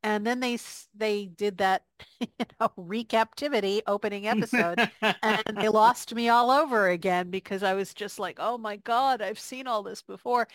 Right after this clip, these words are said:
Speaker 1: And I think that they, they, yes, they did need to catch the audience up, but I think there must have been a better way to do
Speaker 2: Yeah,
Speaker 1: it
Speaker 2: we,
Speaker 1: than
Speaker 2: I
Speaker 1: to
Speaker 2: feel like we
Speaker 1: just
Speaker 2: didn't need a whole hour.
Speaker 1: drag you.
Speaker 2: Yeah.
Speaker 1: Oh my God. It,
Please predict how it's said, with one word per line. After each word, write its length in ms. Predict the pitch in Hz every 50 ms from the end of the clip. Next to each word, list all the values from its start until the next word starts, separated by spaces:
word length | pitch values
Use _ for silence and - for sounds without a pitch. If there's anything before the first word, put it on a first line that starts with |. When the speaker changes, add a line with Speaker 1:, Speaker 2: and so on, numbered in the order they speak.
| - - - -
Speaker 1:
And 160 | - 247 233
I 100 | 247 254
think 220 | 240 - 392 392 -
that 140 | 285 262 -
they, 260 | - 233 226 220 - _ _ -
they, 180 | 220 214 196 185 220 226
yes, 380 | 202 185 254 285 311 302 - -
they 140 | 247 233
did 220 | 208 - 240 262 254
need 180 | 247 240 240 226
to 40 | 214
catch 380 | - - 208 196 - - -
the 120 | - 190 180
audience 440 | 156 160 170 185 202 202 - -
up, 140 | 240 233 226 -
but 100 | - 202
I 80 | 190 180
think 220 | - 226 220 -
there 100 | 196 185
must 400 | 180 175 175 180 180 - - -
have 120 | 175 156
been 140 | - 160 151
a 40 | 156
better 260 | 151 156 147 147 147
way 360 | 147 147 139 135 135 123 - _ _ _ _ _ -
to 140 | - - 185
do 160 | 160 160 185
Speaker 2:
Yeah, 80 | 180 170
Speaker 1:
it 120 | 160 180 190
Speaker 2:
we, 180 | 180 240 262 214
Speaker 1:
than 20 |
Speaker 2:
I 120 | 208 214 190
Speaker 1:
to 0 |
Speaker 2:
feel 120 | - 269
like 140 | 247 220 220
we 100 | 240 240
Speaker 1:
just 20 |
Speaker 2:
didn't 140 | 240 247 226
need 120 | 220 214 202
a 40 | 190
whole 240 | 151 190 190 190 170
hour. 120 | 139 156
Speaker 1:
drag 440 | 208 208 214 214 208 208 196 165 -
you. 200 | 175 165 165 160
Speaker 2:
Yeah. 60 | 151
Speaker 1:
Oh 180 | - 240 247 233
my 140 | 196 170 170
God. 300 | - 190 175 160 151 _ _ - - - -
It, 200 | - 233 220 -